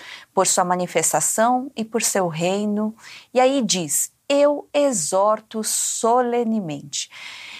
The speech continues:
O que que será isso? O que que está falando, Ti-, eh, Paulo está falando pra Timóteo aqui, quando ele fala sobre essa questão da presença de Deus e de Jesus Cristo,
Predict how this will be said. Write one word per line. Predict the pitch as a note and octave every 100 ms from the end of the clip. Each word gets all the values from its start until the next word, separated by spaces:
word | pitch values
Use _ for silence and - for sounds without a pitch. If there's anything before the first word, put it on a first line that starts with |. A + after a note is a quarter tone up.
| - - _ _ _
O |
que | C#5+
que | C#5+
será | A4+ D4 A3 E3
isso? | - - - -
O | _ -
que | C#4
que | -
está | C#4 C4 A3+ - - B3+
falando, | B3 - B3 G3 G#3 A3 G3+
Ti-, | - G3+
eh, | F3+ F3+
Paulo | F3 G3+ A3 A#3+
está | A3 - G#3
falando | - G3 F3 G3 G3
pra | F3+
Timóteo | F3+ - E3 E3 F3+ - D#3
aqui, | - - D#3+ A3 - - - -
quando | A3 A3+
ele | B3 A#3+
fala | - - A3+ A#3+ B3 A#3+
sobre | - C4+ D#4
essa | D4 C4+
questão | C#4+ C#4 - A#3 A#3 B3+ B3+ - - -
da | A3+ B3
presença | B3+ C#4+ D4 G3+ G3 B3+ C#4 - B3
de | A3 A3
Deus | D#3+ F3+ F#3+ F#3+ -
e | F#3
de | E3
Jesus | E3 E3+ E3 D#3 -
Cristo, | - D3+ E3 -